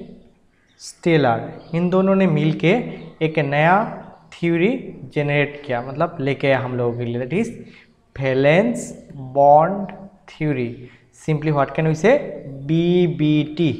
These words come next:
famously known as बीबीटी। ओके, तो mainly ये थ्योरी किसके बारे में है, formation of covalent bond, formation of covalent bond। This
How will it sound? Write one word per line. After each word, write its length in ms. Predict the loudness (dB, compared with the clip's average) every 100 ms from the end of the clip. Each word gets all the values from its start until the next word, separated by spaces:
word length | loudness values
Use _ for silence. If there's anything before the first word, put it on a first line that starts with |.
| -10 -20 -20 _ _ -10
famously 420 | -2 0 0 -2
known 180 | -2 0 0
as 180 | -2 -12 -16 -16 -4
बीबीटी। 480 | -2 0 0 -2 -8 -8 -16 -20 _ _ _ _ _ _ _
ओके, 220 | 0 2 0 -4 -16 -20 -20 _
तो 380 | 2 2 0 -4 0
mainly 400 | 2 2 2 0 0 -4 -12 -10
ये 640 | -2 2 4 2 2 -4 -10 -16 -20 -10
थ्योरी 380 | -4 0 0 -2
किसके 360 | -4 -6 0
बारे 240 | 2 2 2
में 140 | -2 -2
है, 180 | -2 -4 -8 -18 -20 _ 0
formation 540 | 2 2 -2 0 -2 -2
of 100 | -4 -16 -6
covalent 580 | -2 2 2 2 0 -4
bond, 240 | -6 -6 -12 -10
formation 640 | -6 -6 -6 -8 -6 0 0
of 100 | 0 -8 -20 -20 -20 _ _ _
covalent 520 | -4 0 2 0 -2
bond। 340 | -6 -8 -10 -12 -2
This 260 | 0 0